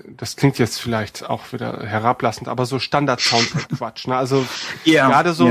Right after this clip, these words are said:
Speaker 2: ja.
Speaker 1: so diese Action-Sequenzen, das hört sich halt an wie jede orchestrale Action-Sequenz. Ob die jetzt gerade beim letzten Call of Duty-Teil,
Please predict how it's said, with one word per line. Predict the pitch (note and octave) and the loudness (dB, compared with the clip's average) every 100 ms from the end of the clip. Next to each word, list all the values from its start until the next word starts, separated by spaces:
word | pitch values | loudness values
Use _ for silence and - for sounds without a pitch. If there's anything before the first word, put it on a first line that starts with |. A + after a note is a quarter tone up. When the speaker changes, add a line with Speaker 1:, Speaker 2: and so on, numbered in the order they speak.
| - | 4
Speaker 2:
ja. | - - | -2 -10
Speaker 1:
so | C#3 C#3+ D3+ | -8 -2 -2
diese | C3+ C3+ B2+ - | -2 -4 -4 -6
Action-Sequenzen, | D3+ - E3 C3+ C3+ - C#3+ C3+ - C3+ C3 - - - - - - _ _ _ | -8 -6 -4 -4 -8 -6 -6 -4 -6 -6 -6 -12 -20 -20 -20 -20 -20 _ _ _
das | C#3+ C#3+ F3 | -4 0 0
hört | F3+ | 0
sich | F3+ D#3+ | -2 -2
halt | D#3 - | -2 -2
an | C#3+ D3 C#3+ - _ _ C#3 - | 0 0 0 -4 _ _ -16 -10
wie | C#3+ | -8
jede | B2 C#3+ D3+ C#3+ - | -4 0 4 2 2
orchestrale | C3+ - C3 - - B2 B2 - | -2 0 -4 -6 -2 0 0 -2
Action-Sequenz. | B2+ - A2+ A2+ - A#2 A2 | -6 -6 -8 -10 -8 -8 -8
Ob | A#2+ - | -12 -8
die | C3+ C3+ | -4 -2
jetzt | C3+ - | -2 -2
gerade | C#3 C3+ C#3 C3 - _ _ - | 0 2 2 0 -6 _ _ -6
beim | C3 B2+ | -2 -2
letzten | B2+ C#3 | -4 -6
Call | - C#3 C#3 | -2 0 0
of | - | 0
Duty-Teil, | D3+ F3 - E3+ - D#3 D#3 F3 E3+ C3 D3 D3 D3 | -4 -4 -4 -8 -2 2 2 2 -2 -4 -2 0 0